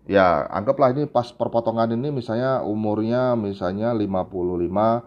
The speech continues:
yang bawah ini dia umurnya misalnya, eh, sepuluh tahun gitu ya.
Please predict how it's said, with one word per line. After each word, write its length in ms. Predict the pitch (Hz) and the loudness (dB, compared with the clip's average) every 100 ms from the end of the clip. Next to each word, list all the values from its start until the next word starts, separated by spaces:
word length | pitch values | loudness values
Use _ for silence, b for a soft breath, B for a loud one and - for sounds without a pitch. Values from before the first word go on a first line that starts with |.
| B B B | B B B
yang 240 | - 87 87 | -4 -4 0
bawah 340 | 90 87 90 | 2 2 2
ini 540 | 90 92 117 123 120 | -2 -4 -4 -4 -4
dia 260 | - 90 98 | -4 0 0
umurnya 560 | 85 98 95 95 101 110 | 0 -2 -2 -2 0 -2
misalnya, 880 | 95 90 76 80 87 107 113 117 113 _ _ _ _ _ | -2 -2 -4 -2 -2 2 2 0 -4 _ _ _ _ _
eh, 1300 | 76 82 85 85 85 85 82 85 82 85 85 82 82 80 | -6 -2 -2 -2 -2 -2 -4 -4 -6 -6 -6 -6 -8 -12
sepuluh 320 | - 92 98 92 | -10 -4 -2 2
tahun 400 | 80 104 85 76 | 2 2 -2 -6
gitu 160 | 73 | -6
ya. 160 | 73 | -6